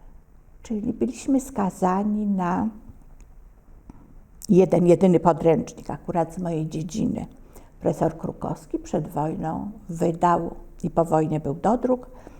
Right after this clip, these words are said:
e, dzieła Paleolit. Ale był to badacz szczególny, który operował językiem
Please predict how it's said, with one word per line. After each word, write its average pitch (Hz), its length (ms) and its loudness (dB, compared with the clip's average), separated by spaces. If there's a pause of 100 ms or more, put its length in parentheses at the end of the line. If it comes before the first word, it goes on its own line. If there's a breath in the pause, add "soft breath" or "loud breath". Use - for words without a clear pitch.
(360 loud breath)
e, 170 540 0
dzieła 240 380 4
Paleolit. - 1120 2 (960 loud breath)
Ale 175 260 -2
był 240 200 0
to 254 180 2
badacz 214 420 2
szczególny, 185 1120 -2 (1080 soft breath)
który 214 320 -4
operował 226 680 2
językiem 214 960 0